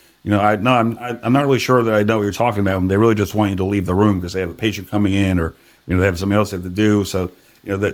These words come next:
the ability for A I to kind of pick up on subtle emotional cues, sentiment, is really unparalleled. And I think there's gonna be an interesting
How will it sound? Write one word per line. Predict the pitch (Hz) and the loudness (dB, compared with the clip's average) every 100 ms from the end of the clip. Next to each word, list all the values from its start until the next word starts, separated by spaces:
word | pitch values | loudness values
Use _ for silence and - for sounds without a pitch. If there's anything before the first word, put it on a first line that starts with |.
| 92 | -4
the | 98 92 | 0 0
ability | 92 117 123 123 | 0 0 0 -2
for | 107 98 | -4 -4
A | 98 | -2
I | 98 101 | -2 -2
to | 92 | -2
kind | 87 95 | -2 -4
of | - | -4
pick | - 117 | -6 0
up | 113 98 | 0 0
on | 98 90 90 | 0 0 -2
subtle | - 107 101 | 0 -2 -2
emotional | 92 92 92 98 90 | -2 -6 -6 -8 -10
cues, | 87 92 107 120 - - _ - | -6 -4 -4 -6 -10 -18 _ -10
sentiment, | - 98 117 127 127 - _ _ _ | -8 -6 -2 0 -2 -6 _ _ _
is | 101 98 - - _ _ _ _ _ | 0 0 -4 -12 _ _ _ _ _
really | 107 113 113 104 | 2 4 4 2
unparalleled. | 92 95 98 95 90 85 85 | 0 -2 0 0 0 0 -2
And | 90 | -2
I | 90 | -4
think | 101 | -4
there's | 92 90 | -4 -4
gonna | 90 92 | -2 -2
be | 82 92 | 0 -2
an | 87 85 | -2 -2
interesting | 98 92 90 98 87 85 85 | -6 -6 -8 -6 -6 -6 -8